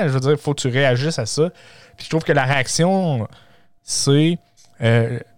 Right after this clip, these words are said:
de, de confirmer que t'as saisi la perche à l'autre. Fait que quand les gens réagissent pas, c'est qu'ils sont dans leur tête. Fait que là, il y a comme pas une écoute entre les deux, là. Et moi, c'est ce que je trouve le plus dommage, parce que souvent, on perd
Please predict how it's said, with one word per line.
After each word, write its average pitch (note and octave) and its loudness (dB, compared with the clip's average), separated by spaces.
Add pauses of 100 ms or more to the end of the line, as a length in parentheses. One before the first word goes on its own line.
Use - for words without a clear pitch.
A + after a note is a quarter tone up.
(960)
de, A#2+ 0
de A2+ 2
confirmer D3+ 2
que - -2
t'as B2 0
saisi B2+ 0
la C3+ 2
perche - -2
à A#2+ 2
l'autre. A#2+ -2
Fait B2+ -6
que C#3+ -8
quand D#3+ 2
les D3+ 4
gens D#3+ 2
réagissent B2+ 0
pas, D#3 4
c'est B2+ -4
qu'ils A#2 0
sont C3 -2
dans B2+ 2
leur B2+ 4
tête. E3 0
Fait C3 -4
que C#3+ -4
là, D#3 2
il F3 0
y C3+ 2
a A#2+ 0
comme C3 -4 (300)
pas D#3+ 0
une B2+ -4
écoute D#3 0
entre B2+ -2
les A#2+ -8
deux, C3+ -4
là. C3+ -4 (640)
Et - -14
moi, B2+ -2
c'est C3+ 0
ce - -4
que C3+ 2
je - -4
trouve D#3 2
le D3 4
plus C#3+ 0
dommage, C#3 2
parce - -4
que B2+ -2
souvent, C#3+ 2
on B2 2
perd C#3+ 2